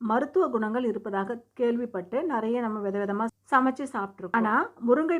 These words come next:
பூவுல இருக்கிற சத்துக்களும் ஏராளமான நன்மைகளை நமக்கு அள்ளி கொடுக்குது. என்னதான் வீட்டு தோட்டத்திலேயோ கொல்லைப்புறத்துலேயோ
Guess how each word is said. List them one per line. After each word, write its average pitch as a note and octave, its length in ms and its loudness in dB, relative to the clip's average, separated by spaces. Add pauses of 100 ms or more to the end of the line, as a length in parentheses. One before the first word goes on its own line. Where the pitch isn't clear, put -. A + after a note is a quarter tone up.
பூவுல B3 240 2
இருக்கிற G#3+ 340 -4
சத்துக்களும் G#3 680 -4
ஏராளமான A#3 840 0 (560)
நன்மைகளை A#3 440 0
நமக்கு A3+ 320 -2
அள்ளி G3+ 220 0
கொடுக்குது. F#3 460 -6 (500)
என்னதான் C#4 420 2
வீட்டு C#4 240 -2
தோட்டத்திலேயோ A3 640 -2 (240)
கொல்லைப்புறத்துலேயோ A3 720 -2